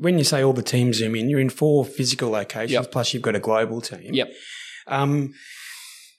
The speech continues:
Speaker 1: h-, how do you maintain, um, sort of the, the culture, or, or do you, do you do get-togethers, or how, what, what's one of the things that you do to, to bring post-covid to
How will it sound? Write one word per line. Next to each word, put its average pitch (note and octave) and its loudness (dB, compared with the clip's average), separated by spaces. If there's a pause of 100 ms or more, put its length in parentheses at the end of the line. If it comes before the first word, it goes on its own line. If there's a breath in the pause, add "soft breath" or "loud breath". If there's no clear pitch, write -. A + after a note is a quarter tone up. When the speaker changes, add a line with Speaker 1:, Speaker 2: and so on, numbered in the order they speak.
(160)
Speaker 1:
h-, - -4
how C4 0
do F#4 2
you E4 4
maintain, D#3 2
um, C3+ 2 (140)
sort D3 2
of B2 2 (540 loud breath)
the, B2 2 (120)
the C3+ -2
culture, C3+ -2 (220)
or, C3+ 4 (160)
or C3+ 2
do C3+ 0
you, C3 2
do - -4
you D3+ 4
do D#3+ 0
get-togethers, D3+ 2
or B2+ 2
how, E3 0 (180)
what, F3 0
what's G3 0
one G3+ 2
of F3 4
the C#3 2
things D3+ 2
that A2+ -2
you B2+ 2
do B2 4
to, A#2 2 (360 loud breath)
to A#2 0 (280)
bring C#3+ -2 (300 loud breath)
post-covid E3 0
to - -18